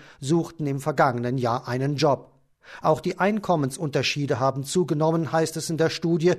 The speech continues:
Die reichsten zehn Prozent kassieren dreißig bis vierzig Prozent aller Einkommen,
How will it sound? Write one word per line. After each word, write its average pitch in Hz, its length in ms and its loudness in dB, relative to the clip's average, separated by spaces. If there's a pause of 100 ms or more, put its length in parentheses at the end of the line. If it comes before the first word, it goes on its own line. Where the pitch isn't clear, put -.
(300)
Die 147 100 2
reichsten 175 560 0
zehn 170 380 0
Prozent 156 640 0
kassieren 143 560 -2
dreißig 165 520 2
bis 127 180 -6
vierzig 202 480 -4
Prozent 151 500 0
aller 143 200 2
Einkommen, 165 540 2